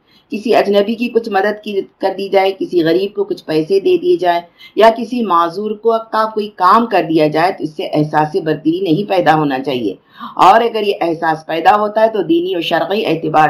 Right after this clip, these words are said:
سے غلط ہے۔ پھر شوہر کے گھر والوں سے تو بیوی کا رشتہ قائم ہو جاتا ہے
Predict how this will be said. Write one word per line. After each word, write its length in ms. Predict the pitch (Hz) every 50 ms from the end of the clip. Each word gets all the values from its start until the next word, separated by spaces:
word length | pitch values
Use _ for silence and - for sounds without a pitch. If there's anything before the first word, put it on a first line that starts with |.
| 151 -
سے 100 | - 156 139
غلط 300 | 147 151 147 135 135 -
ہے۔ 100 | 143 - - - _ _ _ _ _ _ _ -
پھر 140 | 180 175
شوہر 280 | 156 - 175 175 180 170
کے 160 | 160 175 160
گھر 120 | 156 156 151 151
والوں 240 | 156 160 175 180 180
سے 180 | 180 170 160
تو 160 | 156 165 170
بیوی 280 | 160 151 156 160 165 175
کا 160 | 165 160 151
رشتہ 300 | 151 151 156 - 160 156 -
قائم 260 | - 151 151 156 156 156
ہو 60 | 147
جاتا 360 | 143 151 147 147 147 151 151 151
ہے 140 | 143 -